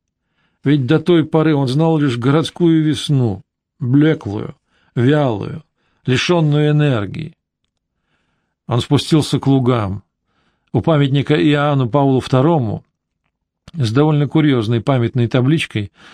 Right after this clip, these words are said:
гласящей, что именно здесь Папа Римский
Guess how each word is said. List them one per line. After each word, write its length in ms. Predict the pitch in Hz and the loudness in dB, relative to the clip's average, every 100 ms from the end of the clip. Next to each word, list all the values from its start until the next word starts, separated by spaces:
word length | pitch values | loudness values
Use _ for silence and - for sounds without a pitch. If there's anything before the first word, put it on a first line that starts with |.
| - - | -18 -2
гласящей, 640 | 131 123 165 147 - 147 | 0 2 0 0 0 -2
что 180 | - 185 | -2 -4
именно 440 | 180 185 170 151 | 0 0 2 0
здесь 400 | 127 117 120 113 - | 0 2 0 0 -2
Папа 300 | 170 170 120 | -2 0 -2
Римский 520 | 110 104 - 127 | -2 -4 -6 -8